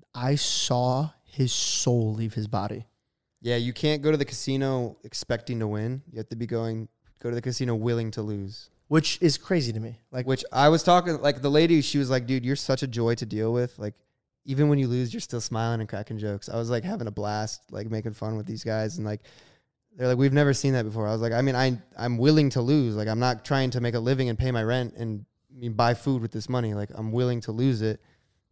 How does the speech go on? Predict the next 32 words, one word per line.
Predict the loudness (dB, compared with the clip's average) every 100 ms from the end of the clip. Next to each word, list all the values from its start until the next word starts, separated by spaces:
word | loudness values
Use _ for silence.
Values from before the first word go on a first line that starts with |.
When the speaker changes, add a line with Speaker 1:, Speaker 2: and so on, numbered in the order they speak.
| -6
Speaker 2:
And | -2
I |
was | 0
like, | -2
"You | -2
play | 0 4
the | 4
same | 2 2 2 2
way | 2 2
regardless | 2 2 2 2
of | 0
how | -2
much | 0 -2
money | -2 0
you're | -2
putting | -4 -2
out | -2 -4 -6
there. | -6
Like, | -6 -10
you | -16
just, | -14 -8
like, | -8 -8
it's | -14 -18 -18 _ _
for | -10
fun. | -4 0 0 -2
It's | -6
for | -6
entertainment, | -4 -4 -2 -2 -2
like | -4
we | -2
talk | -2 -2
about." | -4 -4 -4